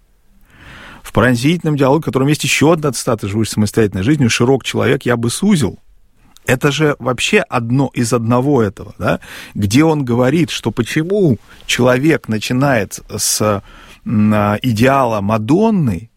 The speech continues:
и приходит к идеалу содомскому. "Вот здесь, — говорит он, — дьявол с Богом борется". То есть он говорит не вообще,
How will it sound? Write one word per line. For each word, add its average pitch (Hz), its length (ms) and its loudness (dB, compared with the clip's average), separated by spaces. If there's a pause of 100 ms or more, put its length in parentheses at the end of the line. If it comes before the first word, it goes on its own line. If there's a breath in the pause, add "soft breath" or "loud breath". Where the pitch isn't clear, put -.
(180)
и 110 100 0
приходит 147 540 0
к - 120 -12
идеалу 139 380 0
содомскому. 127 760 -4 (120)
"Вот 131 280 2
здесь, — 117 580 -2
говорит 107 440 -4
он, — 95 180 -8 (460 soft breath)
дьявол 110 540 0
с 113 40 -14
Богом 107 380 -4
борется". 135 300 -2
То - 40 -6
есть 113 80 -2
он 135 100 0
говорит 156 360 2
не 160 80 0
вообще, - 600 0